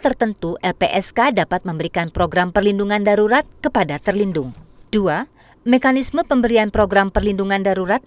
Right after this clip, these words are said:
dapat diberikan berdasarkan persetujuan minimal dua orang pimpinan L P S K.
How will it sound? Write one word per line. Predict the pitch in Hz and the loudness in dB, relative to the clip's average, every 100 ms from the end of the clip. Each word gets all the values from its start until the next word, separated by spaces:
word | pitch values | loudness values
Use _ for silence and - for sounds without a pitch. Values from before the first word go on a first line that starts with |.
| - | -8
dapat | 208 214 233 220 | 2 2 2 0
diberikan | 208 226 240 277 | 0 0 0 0
berdasarkan | 214 165 165 170 - 175 202 | 0 0 0 -2 -2 -4 -4
persetujuan | - 190 180 180 156 170 185 208 | -4 -4 -4 -4 2 2 2 -2
minimal | 175 170 170 175 - | -2 -2 -4 -4 -2
dua | 175 196 175 | 4 6 6
orang | 185 208 247 | 4 0 -2
pimpinan | 220 180 170 139 151 - | -2 -2 -4 -6 -10 -6
L | 180 | -4
P | - 180 | -2 -4
S | 165 - | -4 -6
K. | 147 | -10